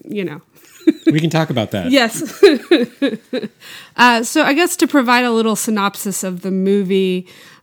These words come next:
Speaker 1: um, we, uh, have a brother and sister, uh, Aidan Quinn and Mary Stuart Masterson,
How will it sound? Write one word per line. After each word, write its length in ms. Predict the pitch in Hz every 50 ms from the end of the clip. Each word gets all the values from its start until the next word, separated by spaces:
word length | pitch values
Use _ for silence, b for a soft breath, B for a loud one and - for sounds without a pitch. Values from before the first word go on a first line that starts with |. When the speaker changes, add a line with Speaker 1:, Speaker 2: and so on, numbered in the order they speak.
| _ -
Speaker 1:
um, 560 | 196 196 185 180 175 175 175 170 170 160 - - - _ _
we, 600 | - 202 196 214 214 220 214 208 208 208 208 196
uh, 260 | - 190 190 190 185 180 _ _ _ _ _
have 240 | - 202 - 247 220
a 40 | 220
brother 280 | 196 233 240 226 226 220
and 120 | 214 214
sister, 560 | - 247 214 - - 233 220 220 226 220 - -
uh, 320 | 202 202 190 180 175 170
Aidan 220 | - 196 214 220 208
Quinn 220 | - 240 226 214
and 220 | 202 202 196 196 196
Mary 160 | 196 196 190
Stuart 220 | 190 - 214 196 185
Masterson, 760 | 190 185 185 175 - 214 202 - 214 208 202 208 208 202